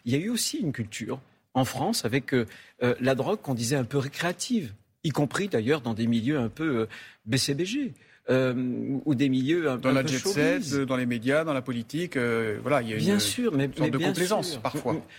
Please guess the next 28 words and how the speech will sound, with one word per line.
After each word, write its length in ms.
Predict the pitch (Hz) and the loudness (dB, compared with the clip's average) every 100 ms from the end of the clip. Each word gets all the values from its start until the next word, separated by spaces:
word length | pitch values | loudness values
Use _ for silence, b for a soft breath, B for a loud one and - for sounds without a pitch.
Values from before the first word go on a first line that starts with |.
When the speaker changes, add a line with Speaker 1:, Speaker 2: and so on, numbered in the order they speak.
| B B - | B B 0
Speaker 1:
Mais, 100 | 156 | 2
mais, 180 | 127 170 | 2 2
mais 140 | 151 | 2
bien 220 | 151 143 180 | 2 0 0
sûr, 440 | - 262 254 104 | -2 0 0 0
Speaker 2:
Ouais. 120 | 117 - _ 139 | -4 -10 _ -2
Speaker 1:
mais 120 | 147 | 0
bien 140 | 165 | 0
sûr, 220 | 170 254 | 0 -2
vous 60 | 160 | -2
savez, 320 | - 143 156 B B - | -2 0 -2 B B -4
moi 60 | 113 | 0
j'ai 100 | 110 | 2
déploré 420 | 113 117 120 143 | 2 2 2 2
parce 140 | 147 - | 0 -8
que 100 | 104 | -2
j'adorais 440 | 110 98 127 135 | 0 2 2 0
Tina 240 | - 117 | 0 -2
Turner. 320 | 110 117 110 110 | 0 0 0 -2
Vous 60 | 104 B B - | -6 B B -2
savez 140 | 143 | -2
que 80 | - | -2
ce, 160 | - 107 | -4 -4
son, 240 | - 120 | -2 -4
son 180 | - 113 | -2 2
mari 280 | 113 110 120 | 2 2 2
l'a 120 | 113 | 2
maltraitée. 520 | 117 113 143 135 202 | 2 0 -4 -2 -4